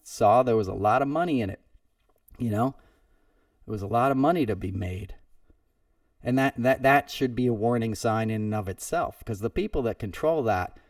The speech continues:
will survive. You know, the big corporations kinda don't like to tell you, but they do better under the Republican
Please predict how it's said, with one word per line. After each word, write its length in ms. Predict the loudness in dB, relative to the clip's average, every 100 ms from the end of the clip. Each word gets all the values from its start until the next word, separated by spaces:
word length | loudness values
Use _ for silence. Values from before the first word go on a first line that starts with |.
| _ _ _ _
will 180 | -8 -6
survive. 680 | -6 -6 0 0 0 -6 -14
You 100 | -8
know, 120 | -6 -4
the 80 |
big 220 | -2 -2 0
corporations 840 | 0 2 2 2 2 -2 -8 -10 _
kinda 380 | -4 -2 -2 -6 _ -20 _ -4
don't 200 | -2 0
like 160 | -2
to 60 | -2
tell 260 | 2 4 4
you, 100 | 2
but 180 | 0 0
they 160 | 0
do 180 | 0 -2
better 400 | 2 2 2 0
under 260 | -2 -2 -4
the 120 | -4
Republican 760 | -4 0 0 0 -6 -6 -8